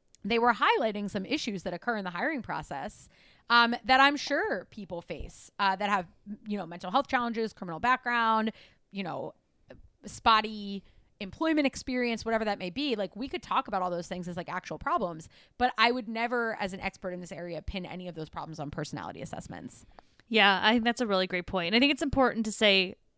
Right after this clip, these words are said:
Speaker 2: validated and scientifically sound personality assessments, because there are instances where people will make assessments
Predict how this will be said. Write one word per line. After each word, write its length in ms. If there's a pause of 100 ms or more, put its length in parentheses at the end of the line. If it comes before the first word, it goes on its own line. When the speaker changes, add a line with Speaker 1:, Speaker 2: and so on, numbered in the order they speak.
(180)
Speaker 2:
validated 800
and 280
scientifically 520
sound 600
personality 420
assessments, 440
because 460 (440)
there 220
are 240
instances 680
where 100
people 320
will 120
make 300
assessments 760